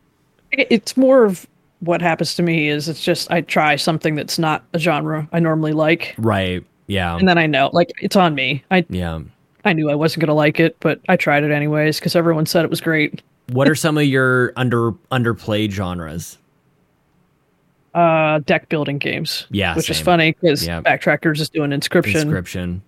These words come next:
Speaker 2: Mm-hmm.
Speaker 1: Yeah.
Speaker 2: So
Speaker 1: So I
Speaker 2: how is
Speaker 1: slammed that out in, like, three days.
Speaker 2: I saw that. Like, wh-,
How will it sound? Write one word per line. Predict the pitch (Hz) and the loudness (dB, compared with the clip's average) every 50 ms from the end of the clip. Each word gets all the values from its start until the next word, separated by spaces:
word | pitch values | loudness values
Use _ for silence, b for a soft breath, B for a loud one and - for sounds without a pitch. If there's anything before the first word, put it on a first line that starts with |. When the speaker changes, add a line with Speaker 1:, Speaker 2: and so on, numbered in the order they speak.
| _ _ - | _ _ -10
Speaker 2:
Mm-hmm. | 92 95 82 90 87 | -8 -8 -6 -4 -4
Speaker 1:
Yeah. | 76 73 73 - - - _ _ _ _ _ _ _ b b b b b b b b b b | -2 -2 -2 -2 -4 -8 _ _ _ _ _ _ _ b b b b b b b b b b
Speaker 2:
So | b - 160 | b 2 4
Speaker 1:
So | |
I | - 170 | 4 4
Speaker 2:
how | 165 185 | 4 4
is | |
Speaker 1:
slammed | 196 196 160 165 151 | 4 4 2 4 2
that | 160 156 156 | 2 2 4
out | 160 151 147 - | 4 2 2 2
in, | 175 | 2
like, | 160 147 151 _ - | 0 0 0 _ -2
three | 170 160 | -2 0
days. | 147 143 139 135 160 - - - _ _ - | 2 2 2 0 0 -2 -6 -10 _ _ -2
Speaker 2:
I | 196 240 330 415 392 | 0 2 2 2 2
saw | - - - - 311 330 370 392 381 | 0 0 0 2 2 4 4 4 4
that. | 311 269 220 185 160 143 139 | 2 2 0 0 0 -2 -2
Like, | 151 180 196 190 | -2 -2 -2 -2
wh-, | 175 147 123 175 175 | -4 -4 -8 -8 -10